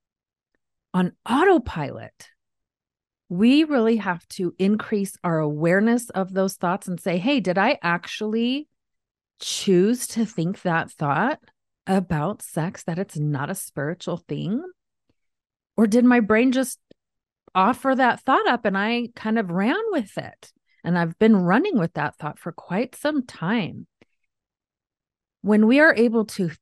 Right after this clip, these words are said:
think about our thinking, we are developing a skill. And it's amazing. Most people don't realize that we need to think about our thinking and that this is a skill that we can develop.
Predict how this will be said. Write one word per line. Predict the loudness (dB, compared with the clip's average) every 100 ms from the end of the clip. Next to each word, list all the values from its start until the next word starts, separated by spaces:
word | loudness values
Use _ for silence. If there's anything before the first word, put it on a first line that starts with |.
| -2
think | 2 2 0 -6 -20 _
about | -4 -2 0 -2
our | -2 -6 -6
thinking, | -6 -4 -4 -6 -12 -12 -16 _ _ _ _ _ _ _ _ _ _
we | -6 0 2 2 2 2 0 -4 _ _
are | -2 0
developing | 0 -2 0 -2 -2 -6 -6
a | -8
skill. | -10 -12 -16 -12 -10 -10 -14 -20 _ _ _ _ _ _ _ _ _
And | -10
it's | -8 -8
amazing. | -6 -4 -4 -6 -6 -8 -12 -14 -16 _
Most | -2 0 0
people | -2 -2 2
don't | 2 2 0
realize | 0 2 2 -2 -4
that | -2 -2 -4 _ _ _
we | -4
need | -4 -4
to | -4
think | -2 -2
about | 0 0 0
our | -2
thinking | -6 -8 -8 -4
and | -2 -2
that | -2
this | -4 -4
is | -6
a | -8
skill | -6 0 0
that | 0
we | -2
can | -4 -4
develop. | 0 0 0 0